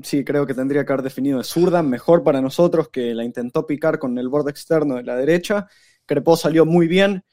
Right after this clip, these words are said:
supo aguantarlo hasta un determinado punto y cuando vio que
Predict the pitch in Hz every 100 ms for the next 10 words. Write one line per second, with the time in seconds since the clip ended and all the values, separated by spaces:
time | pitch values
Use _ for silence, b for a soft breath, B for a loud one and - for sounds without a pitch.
0 | _ - - 233 226 202 170 165 165 202
1 | 196 202 175 143 - 147 170 165 156 151
2 | 156 151 208 262 240 202 170 143 135 131
3 | 131 165 175 151 127